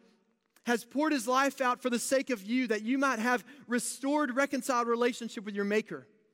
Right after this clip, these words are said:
And today, as we sing in just a moment, you race down this aisle, and, and me or, or Meredith would love to talk with you and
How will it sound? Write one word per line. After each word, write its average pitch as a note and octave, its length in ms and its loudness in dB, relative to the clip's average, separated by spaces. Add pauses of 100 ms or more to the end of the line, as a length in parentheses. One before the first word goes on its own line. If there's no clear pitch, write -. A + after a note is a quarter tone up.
(680)
And G#3 80 -2
today, C4 300 2
as A3+ 140 -2
we C4 100 -4
sing C#4 280 0
in A#3 60 2
just A#3 160 -6
a C4 40 -4
moment, A#3+ 280 0 (200)
you C4 240 0
race C4 320 0
down C#4 200 0
this C4 200 -2
aisle, B3 260 2
and, G3+ 100 -2 (180)
and A3 180 0
me C#4+ 260 2
or, A3+ 220 0
or A3+ 140 0
Meredith B3 440 0
would G#3+ 140 -4
love B3 300 -2
to B3 100 -10
talk B3 340 -6
with A3+ 120 -6
you G#3+ 100 0
and F#3+ 100 -4